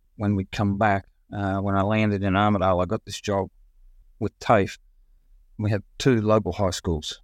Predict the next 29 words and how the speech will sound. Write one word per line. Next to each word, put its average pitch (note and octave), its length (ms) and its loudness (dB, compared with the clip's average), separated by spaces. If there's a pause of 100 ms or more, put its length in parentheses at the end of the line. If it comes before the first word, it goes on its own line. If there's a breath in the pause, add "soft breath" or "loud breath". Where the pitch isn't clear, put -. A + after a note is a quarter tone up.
And G2 160 -2
I F#2+ 80 -2
had F#2+ 200 -6
ten A2+ 240 0
kids G#2 280 -2
from G2 180 0
each - 200 -2
school G2 460 2
that E2+ 140 -2
they F#2+ 80 0
were F#2 120 2
saying, F#2+ 580 0
"These F#2+ 180 -2
kids - 240 -8
don't F#2+ 220 0
have F2 120 0
a - 60 -6
snowflake's F2+ 640 -2
chance F#2 340 -2
in D2 120 -8 (120)
hell F2+ 220 2
of D#2 140 -4
making F2 440 -2
year D#2+ 180 0
ten. F#2 340 -2 (680)
Just - 260 -2
get G2+ 120 0
'em F#2 160 -2
work F2+ 180 -2